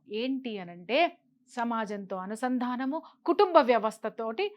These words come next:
ఉండవలసినటువంటి బంధాలు, అనుబంధాలని మనం కోల్పోవడమే. ఈ రోజు మనం ఇన్ని డిప్రెషన్లు, యాంగ్జైటీలు, నువ్వు ఏ భార్యను తీసుకో యాంగ్జైటీ అంటుంది,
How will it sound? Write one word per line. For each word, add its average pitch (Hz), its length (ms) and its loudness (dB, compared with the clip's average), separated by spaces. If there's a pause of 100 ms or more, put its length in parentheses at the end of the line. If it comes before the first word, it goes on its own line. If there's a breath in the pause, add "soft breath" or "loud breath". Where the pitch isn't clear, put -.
(140 soft breath)
ఉండవలసినటువంటి 247 840 8
బంధాలు, 254 640 6
అనుబంధాలని 220 720 4
మనం 202 220 -8
కోల్పోవడమే. 196 720 -4 (240 loud breath)
ఈ 320 220 10
రోజు 330 300 2
మనం 294 220 0
ఇన్ని 349 280 -2
డిప్రెషన్లు, 269 680 -2
యాంగ్జైటీలు, 302 540 0
నువ్వు 277 160 -4
ఏ 339 180 8
భార్యను 294 440 4
తీసుకో 254 300 -2
యాంగ్జైటీ 220 460 -2
అంటుంది, 175 240 -16